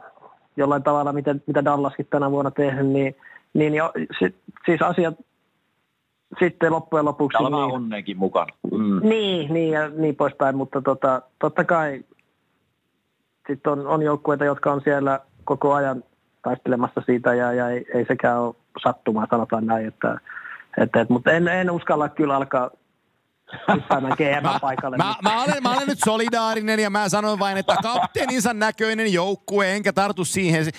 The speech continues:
Speaker 3: sen enempää. Äh, mutta jos sulla on, jos sulla on N H L-ura, sun maalivahtina on Pekka Rinteen kaltainen, ehkä maailman sympaattisia paras äijä,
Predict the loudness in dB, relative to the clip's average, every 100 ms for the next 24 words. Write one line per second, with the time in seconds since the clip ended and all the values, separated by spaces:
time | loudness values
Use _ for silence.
0 | -10 -2 0 2 0 -2 0 0 0 -2
1 | -10 -20 -20 -8 -2 0 0 -4 _ _
2 | -4 -2 2 0 2 0 0 0 0 2
3 | 0 0 0 0 0 0 0 0 0 -2
4 | -2 0 0 0 -4 -8 -4 0 2 2
5 | 0 -2 -2 -2 0 0 0 -2 -2 -2
6 | 0 -2 0 2 2 2 2 2 2 0
7 | 0 0 2 -2 -2 0 2 2 0 0
8 | 0 0 0 0 2 2 2 2 2 2
9 | 2 0 0